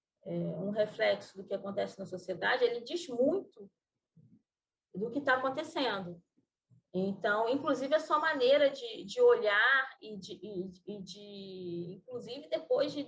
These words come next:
de decupar as imagens, et cetera. Isso tudo, é, é, é, vem de, de, de uma, um embasamento cultural que você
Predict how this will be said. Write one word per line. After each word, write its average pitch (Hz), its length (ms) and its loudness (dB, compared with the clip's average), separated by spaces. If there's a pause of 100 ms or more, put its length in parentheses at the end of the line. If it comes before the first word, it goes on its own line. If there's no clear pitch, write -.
(120)
de - 240 -20
decupar 247 760 4
as 214 120 -6
imagens, 208 520 -4
et - 180 0
cetera. 240 460 0
Isso - 160 -12 (120)
tudo, 320 400 -16 (440)
é, - 100 -6
é, 180 500 2
é, 180 40 0
vem 226 400 -2
de, 294 300 -8
de, 247 160 -18 (340)
de 269 100 -10
uma, 285 880 2 (160)
um 254 200 -2
embasamento 285 840 2
cultural 294 460 -2
que 349 60 -12
você 349 260 -8